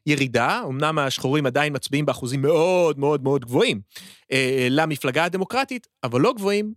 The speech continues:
כמו שהם היו פעם. ואנחנו רואים שגם שם בעיקר גברים צעירים שחורים עברו להצביע, אה, לדונלד טראמפ. אה, ואולי, אה, הסיפור הכי גדול שאנחנו חייבים לדבר עליו,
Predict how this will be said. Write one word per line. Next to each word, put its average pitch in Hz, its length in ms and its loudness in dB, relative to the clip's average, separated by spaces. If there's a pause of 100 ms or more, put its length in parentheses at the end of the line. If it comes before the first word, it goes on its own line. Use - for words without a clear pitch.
כמו 131 180 -2
שהם 139 180 -2
היו 147 220 0
פעם. 226 260 0 (340)
ואנחנו 151 280 0
רואים 175 120 2
שגם 175 340 0
שם 208 240 0
בעיקר 160 300 0
גברים 143 460 -2
צעירים 170 500 -2
שחורים 233 540 0 (240)
עברו 156 320 2
להצביע, 135 500 -2 (380)
אה, 131 160 2 (140)
לדונלד 123 400 0
טראמפ. 101 320 -2 (420)
אה, 160 220 2
ואולי, 226 480 2 (100)
אה, 160 240 0
הסיפור 220 640 -4 (140)
הכי 277 240 -2
גדול 165 260 0
שאנחנו 139 280 -8
חייבים 131 600 0
לדבר 131 340 -2
עליו, 127 200 -6